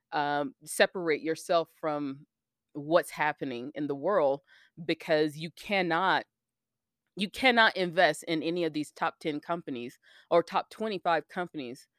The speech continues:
and, and say that you are okay with what they are doing because they're, I, I mean,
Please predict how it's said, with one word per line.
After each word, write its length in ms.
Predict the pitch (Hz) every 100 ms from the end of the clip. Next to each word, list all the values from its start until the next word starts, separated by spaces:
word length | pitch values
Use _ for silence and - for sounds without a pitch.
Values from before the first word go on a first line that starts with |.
| _ _ _ 170
and, 440 | 165 156 151 143 165
and 140 | 165
say 260 | - 180 170
that 240 | 160 143
you 200 | 147 165
are 140 | 151 151
okay 380 | 151 - 170
with 140 | 147 127
what 160 | 143 -
they 80 | 139
are 120 | 131
doing 300 | 160 156 143
because 480 | 147 - 147 139 - _ _ _ _ _ _
they're, 200 | 165 147 - -
I, 160 | 185 -
I 80 | 160
mean, 400 | 175 156 151